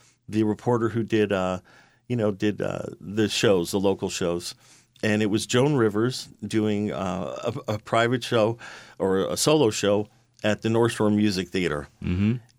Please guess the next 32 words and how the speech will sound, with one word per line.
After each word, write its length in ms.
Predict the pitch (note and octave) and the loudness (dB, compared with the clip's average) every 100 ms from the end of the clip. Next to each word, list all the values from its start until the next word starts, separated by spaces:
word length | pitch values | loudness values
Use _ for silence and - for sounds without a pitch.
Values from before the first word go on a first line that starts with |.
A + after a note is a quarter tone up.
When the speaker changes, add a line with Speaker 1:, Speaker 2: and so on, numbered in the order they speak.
| - | -8
Speaker 1:
And 400 | F2+ F2+ F2+ F#2+ | -4 -2 -2 -4
we 120 | A2 | -4
saw 260 | G#2+ B2 C3+ | 0 2 2
the 100 | D3+ | 2
show, 200 | - G#2+ | 0 0
which 200 | G#2 - | 0 -2
was 260 | G2 - - | -4 -4 -2
obviously 460 | F#2 G2 G2+ - G2+ | -2 0 -2 -4 -4
wonderful. 500 | F2 F#2+ G#2 - A2 | -2 -2 -2 -4 -4
She 180 | - A#2 | -2 -2
was 200 | B2 A#2 | -2 0
in 100 | G#2+ | -2
her 80 | |
prime 600 | F2 - F#2+ G2+ B2 C#3 - | -4 -4 -2 0 -2 -4 -8
and 260 | E2 F#2 - | -10 -10 -6
just 220 | G#2 - | -6 -6
funny. 720 | - - - A#2 A#2+ B2+ D3 _ _ _ _ _ _ - | -10 -14 -2 0 2 -2 -4 _ _ _ _ _ _ -8
And, 280 | G2+ G2 G2 | -4 -2 0
uh, 260 | G2+ G2+ G#2+ | 0 2 0
we 100 | A2 | 2
went 220 | C3+ C#3 | 0 2
backstage. 640 | C#3+ C3 - A#2 A#2+ A#2 | 0 0 -2 0 0 -2
She 100 | - | -4
went 220 | G2+ A2 | -4 -4
to 260 | A2+ G#2 F#2+ | -4 -6 -4
her 120 | G2 | -6
dressing 380 | F#2 F#2+ - G2 | -2 -2 -2 -6
room 120 | F#2 | -4
to 200 | - F2 | -4 -6
get 240 | F2+ D#2+ | -4 -4
ready. 340 | G#2+ A#2 A#2+ A#2+ - - _ _ _ _ | 0 0 0 -4 -10 -20 _ _ _ _
And 380 | G2+ G2 F#2+ | -2 0 -2